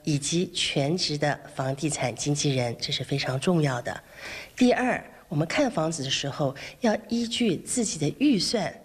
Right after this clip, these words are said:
来去看房子，而尽-，尽量减少或避免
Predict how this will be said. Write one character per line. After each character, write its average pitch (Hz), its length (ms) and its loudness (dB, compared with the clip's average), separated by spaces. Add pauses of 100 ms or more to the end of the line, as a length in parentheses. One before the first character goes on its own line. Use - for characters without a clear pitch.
(220)
来 127 100 -4
去 - 120 0
看 147 240 0
房 123 280 -4
子， 139 280 -2 (540)
而 143 160 2
尽-， 170 380 0
尽 190 260 4
量 147 260 0 (220)
减 147 320 0
少 139 240 0
或 139 180 -2
避 170 300 0
免 127 320 0